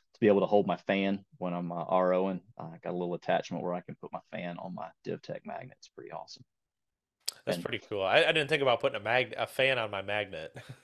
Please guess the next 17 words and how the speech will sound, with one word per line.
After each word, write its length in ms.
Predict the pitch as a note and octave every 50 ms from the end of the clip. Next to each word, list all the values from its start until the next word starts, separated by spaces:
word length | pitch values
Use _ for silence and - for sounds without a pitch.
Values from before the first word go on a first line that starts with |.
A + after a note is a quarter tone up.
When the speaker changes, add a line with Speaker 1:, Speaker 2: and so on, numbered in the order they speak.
| _
Speaker 2:
<laughs> 100 | - D3 - - _ _ _ _ _ _ - -
Speaker 1:
Oh, 280 | F2+ G2 G2+ G2 - -
I'm 380 | G2+ G#2+ A#2 B2 C3+ C#3+ C#3+ B2
an 100 | A2+ G#2+
office 440 | - G2 G#2+ A2 - - G2+ - -
mouse. 480 | G2 G2 G2 F#2 F2 - - - - -
I 280 | - G2+ G#2 G#2+ G#2+ G#2+
sit 480 | - - - - G#2+ G2+ F#2 E2 - _ _ _ _ _ - _ _ _ _ - F#2
in 180 | F2+ E2+ F2+
there 340 | A2+ C#3+ D#3 D#3+ E3 E3+ - - _ _ _ _ -
all 840 | - D#2+ D2+ F2+ F#2 G2 G#2 A2 A2+ A2+ A#2 A#2 A#2 A#2 A#2 A#2+ A#2
day 260 | A2+ A#2+ A#2 A#2+ A#2+
long 480 | A#2 A#2+ A#2+ A#2 A2+ A2 G#2+ G#2 G2+ G2+
on 220 | - A2 A2 G#2+
a 20 | G2+
computer. 560 | - F#2+ - - - B2 A2 F#2+ F#2 F#2 - -
So 500 | - - - G#2 G2+ G2+ G2 G2 G2 -